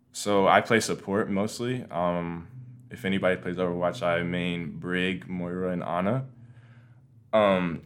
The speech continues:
and it's more, um,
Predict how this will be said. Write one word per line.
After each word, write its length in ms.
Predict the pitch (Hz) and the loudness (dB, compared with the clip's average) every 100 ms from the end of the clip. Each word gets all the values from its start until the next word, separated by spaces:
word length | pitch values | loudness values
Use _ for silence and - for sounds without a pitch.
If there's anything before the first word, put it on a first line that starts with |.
| - | 0
and 240 | 107 101 | 2 4
it's 340 | 104 113 - - | 4 2 2 2
more, 680 | 110 117 123 120 117 113 113 - - _ _ _ _ | 4 6 8 8 8 6 0 -14 -20 _ _ _ _
um, 580 | 110 107 98 90 85 85 | 2 4 4 2 -4 -10